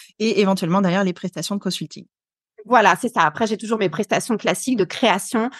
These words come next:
Speaker 2: et d'accompagnement pour la création des im-, des identités visuelles et des sites web que je, que moi je fais. Alors,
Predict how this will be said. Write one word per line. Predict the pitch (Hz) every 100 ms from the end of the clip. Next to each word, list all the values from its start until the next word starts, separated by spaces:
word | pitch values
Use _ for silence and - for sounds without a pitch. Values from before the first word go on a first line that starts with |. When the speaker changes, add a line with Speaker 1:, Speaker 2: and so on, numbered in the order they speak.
| - - -
Speaker 2:
et | 190
d'accompagnement | 202 226 208 196 196 202 226
pour | 208
la | 175
création | - 175 - 214
des | 196 170
im-, | 180 175
des | 175 190
identités | 180 180 190 185
visuelles | 175 165 190 208
et | 180
des | 160
sites | 156 160 -
web | 196
que | - 185
je, | 165 156 151
que | 151
moi | 160 170 196
je | 185
fais. | 160 233
Alors, | 165 131